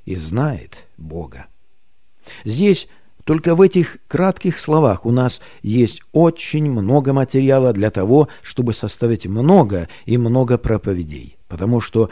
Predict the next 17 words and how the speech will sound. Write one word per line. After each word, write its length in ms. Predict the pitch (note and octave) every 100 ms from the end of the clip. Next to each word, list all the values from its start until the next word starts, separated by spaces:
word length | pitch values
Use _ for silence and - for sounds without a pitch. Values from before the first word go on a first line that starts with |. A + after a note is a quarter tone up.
| - -
как 180 | G2+
вы 120 | G2+ F2+
знаете, 520 | G2+ D3+ C3+ F#2 F2
слушатели, 600 | - B2 - - D#2 - - - -
о 120 | G#2
любви 400 | B2+ D3 B2 F#3+
написаны 640 | G3 F3 G3+ G3 E3+ E3+ D3 -
сотни 500 | - G3+ G#3 G3+ E3+
тысяч 480 | - G3+ D#3+ E3 G#3
и 160 | F#3
миллионы 600 | C#3 B2 A2+ F3 G3+ F#3
книг. 720 | F3 - C#3+ D#3 A#2 - - - - - - - - -
Но 180 | - G2+
это 200 | G#2+ A#2+
не 100 | C#3
та 220 | C#3+ D3+
любовь. 340 | B2 C#2+ B1+